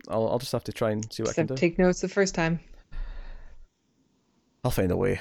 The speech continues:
Speaker 1: I'll just, usually I like to leave a gap between the viewings. I may just have to, like, watch it and then immediately put it back <laughs> on and start taking my notes, like, right away. <laughs> Just, just go for it. Uh, but anyway, that, that has been the Watchmen finale. Uh, extremely well done,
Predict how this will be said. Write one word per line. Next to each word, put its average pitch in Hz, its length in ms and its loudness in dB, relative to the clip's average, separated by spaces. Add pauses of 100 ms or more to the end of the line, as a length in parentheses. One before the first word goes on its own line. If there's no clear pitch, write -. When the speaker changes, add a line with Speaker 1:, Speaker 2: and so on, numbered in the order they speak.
Speaker 1:
I'll 117 80 2
just, 147 220 2
usually 214 340 6
I 202 40 6
like 185 120 4
to 170 80 2
leave 147 80 4
a 120 60 4
gap 123 260 4
between 131 240 2
the 113 80 4
viewings. 107 320 4
I 123 60 4
may 131 120 4
just 131 160 0
have 120 180 4
to, 120 60 2
like, 110 160 2
watch 113 380 2
it 131 180 2
and 117 80 2
then 110 80 4
immediately 110 500 4 (180)
put - 100 2
it 107 100 2
back 104 280 2
<laughs> - 0 -
on 147 160 6
and 107 180 4
start 135 260 4
taking 135 220 4
my 120 80 4
notes, 113 320 2
like, 101 100 2
right 110 140 4
away. 110 220 4 (760)
<laughs> - 920 -4
Just, 135 160 0
just 131 160 -2
go 117 100 4
for 107 280 4
it. - 60 -2 (400)
Uh, 131 340 4 (120)
but 143 140 4
anyway, 110 400 6
that, 139 260 4
that 147 140 6
has 147 120 4
been 135 200 2
the 123 80 4
Watchmen 117 340 4
finale. 107 640 2 (100)
Uh, 101 400 4 (260)
extremely 156 1000 2
well 117 240 4
done, 101 420 2